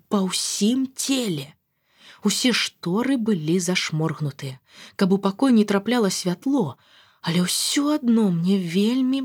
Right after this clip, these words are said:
балелі вочы. Маленькія дзірачкі ў шторах выглядалі нібы зорачкі на цёмна-сінім небе. Я зусім не магла на іх глядзець, бо яны свяціліся вельмі моцна, хаця і не так прыгожа, як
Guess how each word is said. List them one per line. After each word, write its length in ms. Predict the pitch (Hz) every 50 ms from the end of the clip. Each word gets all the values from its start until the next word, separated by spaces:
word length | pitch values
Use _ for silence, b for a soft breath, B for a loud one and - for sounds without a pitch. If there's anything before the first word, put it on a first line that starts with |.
| 233 220
балелі 640 | 247 247 240 214 160 156 165 180 180 175 190 190 165
вочы. 480 | 139 123 131 117 - - - 147 139 - _ _ _ _ _ _ _ _ _ _ _ _ -
Маленькія 600 | 196 196 220 240 254 254 220 - 190 190 196 185
дзірачкі 480 | 175 214 262 277 220 - - - -
ў 80 | 180 175
шторах 560 | 175 - - - 311 320 269 180 147 - b b b b b b b -
выглядалі 540 | 190 214 202 233 233 240 240 302 320 320 294 262
нібы 320 | 254 254 226 220 254 254
зорачкі 840 | 226 190 151 165 208 233 285 320 311 302 302 - - - - 277 277
на 200 | 262 226 208 196
цёмна-сінім 1200 | 202 - - - 185 208 247 262 220 214 214 220 214 - - - 156 151 151 156 165 170 165 156 143
небе. 360 | 143 139 139 135 131 117 - _ _ _ _ _ _ _ _ _ _ _ _ _ _ _
Я 160 | - 220 214 214
зусім 540 | 196 220 226 208 - - - 262 247 226
не 80 | 208 196
магла 340 | 196 190 185 175 190 196 202
на 160 | 196 190 185
іх 180 | 180 180 170 151
глядзець, 540 | 170 170 180 170 156 170 160 147 - - - b b b b b b b b b -
бо 80 | 214
яны 240 | 226 226 240 262 294
свяціліся 680 | 285 - - 214 214 - 302 294 262 - - - 214 202 147 139 143
вельмі 440 | 196 262 302 330 320 294 294 320
моцна, 640 | 330 330 320 330 311 233 - - - - - 151 139 b b b b b b b b b b b b
хаця 300 | - - 247 247 - 285
і 100 | 277 262
не 140 | 262 262 262
так 240 | 262 294 277 - -
прыгожа, 540 | - 254 262 247 254 320 339 302 214 208 208
як 320 | 202 226 220 220 - -